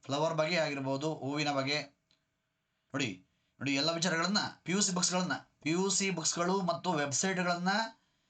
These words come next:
ರೆಫರ್ ಮಾಡಿ ಅಪ್ಡೇಟ್ ಮಾಡಿದ್ದೀನಿ. ನೋಡಿ ಒಂದೇ ವಿಚಾರ ಏನಾಗಿದೆ,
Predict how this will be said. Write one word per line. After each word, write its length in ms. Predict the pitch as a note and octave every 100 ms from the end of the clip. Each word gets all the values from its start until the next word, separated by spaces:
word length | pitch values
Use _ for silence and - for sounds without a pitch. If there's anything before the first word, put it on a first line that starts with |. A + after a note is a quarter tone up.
| _ -
ರೆಫರ್ 400 | C#3+ B2+ G#3 G3+
ಮಾಡಿ 480 | F3+ E3+ G#3 A#3+ _ -
ಅಪ್ಡೇಟ್ 420 | C3 B2 F#3 D#3+
ಮಾಡಿದ್ದೀನಿ. 720 | D#3 C#3+ B2+ A#2 C3+ B2 C3 _ _ _ _ _ _ _ _ _ _ _ _ _ _ _ _ _ _ _ _ _ _ _ _ _ _ _ _ _ _ _ - _ _ _ _ A#2
ನೋಡಿ 120 | B2+
ಒಂದೇ 300 | C#3+ F3+ G#3
ವಿಚಾರ 320 | F#3+ F#3+ F3+
ಏನಾಗಿದೆ, 440 | F3+ F#3+ E3 G#2+